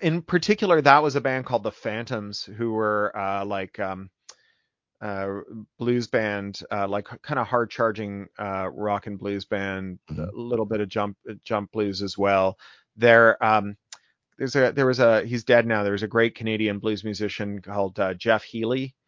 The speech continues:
Speaker 1: who used to have an open
Speaker 2: Yeah.
Speaker 1: mic. Yeah, you remember him?
Speaker 2: Mm-hmm.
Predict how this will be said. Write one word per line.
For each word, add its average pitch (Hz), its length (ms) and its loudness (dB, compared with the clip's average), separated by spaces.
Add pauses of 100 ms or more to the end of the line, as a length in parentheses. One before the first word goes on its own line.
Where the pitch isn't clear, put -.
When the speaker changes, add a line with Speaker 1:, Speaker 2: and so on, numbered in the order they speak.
(460)
Speaker 1:
who 123 80 -2
used 113 240 -4
to 127 60 0
have 104 160 4
an 98 120 0
open 135 380 4
Speaker 2:
Yeah. - 0 -
Speaker 1:
mic. 151 320 4 (520)
Yeah, 117 180 0
you 107 60 2
remember 113 340 2
him? 104 300 2
Speaker 2:
Mm-hmm. 98 80 -4